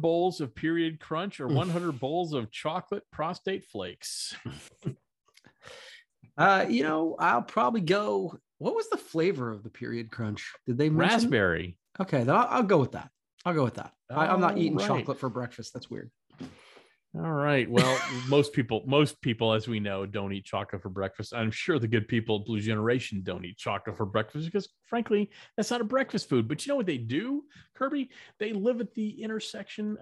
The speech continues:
Speaker 1: uh, the apparel intersection of retail and promo, and they are thoughtful. They care. People still buy from people and brands they know, like, and trust. And the people behind Blue Generation, we mentioned them earlier. I'm gonna run down them real quick. Phil Rubin, Eric Rubin,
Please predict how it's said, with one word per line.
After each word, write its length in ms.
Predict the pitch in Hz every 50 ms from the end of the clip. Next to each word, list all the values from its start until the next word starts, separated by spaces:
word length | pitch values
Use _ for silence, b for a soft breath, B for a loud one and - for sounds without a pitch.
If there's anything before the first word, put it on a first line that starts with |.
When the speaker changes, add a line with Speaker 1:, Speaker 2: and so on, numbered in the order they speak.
| - -
Speaker 1:
uh, 60 | 175
the 140 | 156 190 190
apparel 360 | 185 - 214 220 214 196 190
intersection 500 | 208 208 196 - - 208 202 - - 208
of 120 | 175 139
retail 500 | 135 135 185 214 196 - - 214 214 208 -
and 220 | 147 120 110 -
promo, 540 | - - 226 240 247 233 233 233 226 226 220 B B B B B B B B B -
and 260 | 180 175 170 170 156 -
they 260 | 196 190 185 180 -
are 220 | - 160 156 147 - - - _ -
thoughtful. 440 | - 185 190 - - - 147 131
They 180 | 135 139 139 135
care. 640 | 123 _ - - - 190 185 185 160 127 110 117 b b b b b b b _ _
People 380 | - - 202 208 208 233 226
still 300 | 214 - - - 214 214
buy 280 | 185 165 180 175 180 185
from 180 | - 175 156 -
people 340 | - 170 170 170 175 170 -
and 140 | 185 180 170
brands 360 | 185 185 180 180 175 156 143
they 100 | 143 139
know, 120 | 147 156
like, 200 | 156 160 151 -
and 80 | 143 123
trust. 320 | - 165 156 143 - - -
And 100 | 139 123
the 60 | 117
people 320 | 113 - 208 226 - 202
behind 560 | 165 156 147 127 120 - 156 165 170 170 143
Blue 160 | 131 147 151 147
Generation, 720 | 139 147 139 135 131 127 127 127 123 - - 135 127 117
we 100 | 110 107
mentioned 400 | 120 147 180 170 - - 143 123
them 100 | 113 -
earlier. 360 | - 127 127 127 131 127 127
I'm 80 | 120
gonna 120 | 110 95 95
run 200 | 110 143 165 165
down 160 | 165 160 147
them 100 | 139 127
real 80 | 123 117
quick. 300 | - - 123 113 - -
Phil 240 | - - 185 165
Rubin, 340 | 143 135 139 131 127 - - 165
Eric 300 | 175 170 156 135 - -
Rubin, 360 | 131 123 127 123 117 117